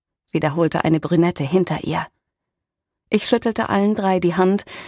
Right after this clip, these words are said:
und wünschte, ich könnte ihre Namen über die hämmernde Musik hinweg verstehen. Ihre Eyeliner saßen perfekt und ich fuhr mir unsicher durch das offene Haar. Die Blonde setzte sich neben mich.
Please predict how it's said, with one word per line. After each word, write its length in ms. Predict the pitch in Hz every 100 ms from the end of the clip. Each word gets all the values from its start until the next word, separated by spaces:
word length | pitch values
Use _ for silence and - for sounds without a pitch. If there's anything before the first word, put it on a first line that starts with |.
| -
und 240 | 233 220
wünschte, 300 | 226 240 -
ich 160 | 185 -
könnte 240 | 220 190
ihre 220 | 170 180
Namen 360 | 180 190 214 175
über 200 | 151 147
die 120 | 151
hämmernde 380 | 160 202 175 151
Musik 400 | 151 160 180 190
hinweg 320 | 175 170 180
verstehen. 580 | - 160 - 220 202 147 - _ _ _ _ _ _ _ -
Ihre 280 | 269 285 -
Eyeliner 520 | 214 196 190 190 202
saßen 420 | - 226 196 -
perfekt 580 | - 262 - 165 - - - - - -
und 200 | 196 175
ich 180 | 220 -
fuhr 160 | - 170
mir 220 | 175 185
unsicher 420 | 185 160 147 175
durch 220 | - 160
das 280 | - 202 -
offene 440 | 202 - 214 240 190
Haar. 260 | 156 135 - _ _ _ _ _ _ _ _ _ _ _
Die 140 | 240
Blonde 340 | 226 233 233 185
setzte 340 | 190 - 175
sich 220 | 160 -
neben 260 | 170 170 139
mich. 320 | 123 - -